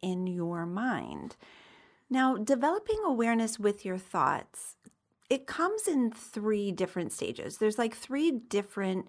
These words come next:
stages of mind management. First, you'll notice that you did the thing that you didn't wanna do, right? And you're like, "Dang, I did the thing again. I got lost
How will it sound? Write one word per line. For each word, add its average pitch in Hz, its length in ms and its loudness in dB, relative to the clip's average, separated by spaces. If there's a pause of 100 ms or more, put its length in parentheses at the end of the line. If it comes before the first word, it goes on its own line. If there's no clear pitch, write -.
(360)
stages 190 500 0 (100)
of 185 220 2
mind 165 320 -2
management. 156 560 -6 (220)
First, 214 680 2 (460)
you'll 294 280 4
notice 311 760 4 (160)
that 180 540 2 (640)
you 208 300 2
did 185 340 2
the 190 100 0
thing 165 300 -2
that 170 140 -4
you 180 120 2
didn't 160 280 0
wanna 143 200 -2
do, - 160 -6 (520)
right? 214 400 2
And 214 120 2
you're 208 80 0
like, 190 300 -2 (240)
"Dang, 277 560 0
I 240 80 2
did 320 320 0
the 359 80 0
thing 330 260 2
again. 202 320 -2
I 220 80 0
got 269 240 2
lost 214 760 0